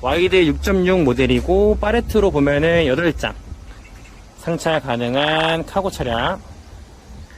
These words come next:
네, 뒤에 타이어 트레드밀도 보여드리겠습니다. 지금 현재 개별화물 번호판 시세는 이천칠백 전후로 계약이 되고 있고요.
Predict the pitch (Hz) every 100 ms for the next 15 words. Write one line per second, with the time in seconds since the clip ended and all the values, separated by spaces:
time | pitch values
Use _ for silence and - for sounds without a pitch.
0 | - - - - - - - 120 - 143
1 | 165 165 165 190 208 202 190 - 208 190
2 | 151 139 175 190 143 117 107 101 - 92
3 | - - - - - - - - - -
4 | - - - - - - - - - -
5 | - - - - - - 147 175 185 208
6 | 190 190 190 - 160 196 208 202 196 185
7 | 151 156 - 160 190 175 180 170 135 -
8 | 180 170 196 170 127 - - 123 131 120
9 | - 123 127 110 113 117 104 135 175